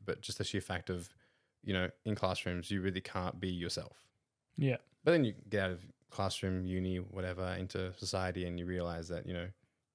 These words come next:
Speaker 1: there's nothing to really be concerned about. Um,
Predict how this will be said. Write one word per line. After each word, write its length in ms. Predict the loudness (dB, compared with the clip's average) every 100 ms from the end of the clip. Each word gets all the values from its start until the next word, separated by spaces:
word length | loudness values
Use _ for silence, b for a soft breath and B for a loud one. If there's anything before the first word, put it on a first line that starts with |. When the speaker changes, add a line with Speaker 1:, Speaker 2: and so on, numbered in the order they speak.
| _ _ _ _ _ _ _ _ _ _ _ _ -4
Speaker 1:
there's 200 | -2 0
nothing 200 | 0 -2
to 80 | -2
really 360 | -2 -2 -6 -10 _ -6
be 60 |
concerned 420 | -2 0 2 2
about. 320 | 2 -2 -4 b b b b b 2
Um, 520 | 4 6 2 0